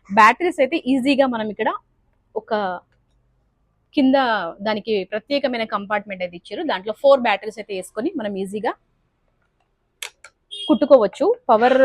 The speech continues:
అవసరం లేకుండా. కొంతమందికి పవర్ యూజ్ చేయడం అనేది ఇష్టం ఉండదు కాబట్టి,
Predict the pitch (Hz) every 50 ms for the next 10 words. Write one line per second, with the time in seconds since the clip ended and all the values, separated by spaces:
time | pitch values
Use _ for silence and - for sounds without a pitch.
0 | 254 - 208 220 220 - - 285 269 247 220 208 202 - 202 208 302 330 - 302
1 | 302 302 302 311 302 359 320 - 392 381 311 214 - - _ - 254 240 269 285
2 | 277 285 277 269 240 262 254 247 240 233 233 233 226 214 _ - 254 247 233 214
3 | 202 196 190 180 175 180 185 - -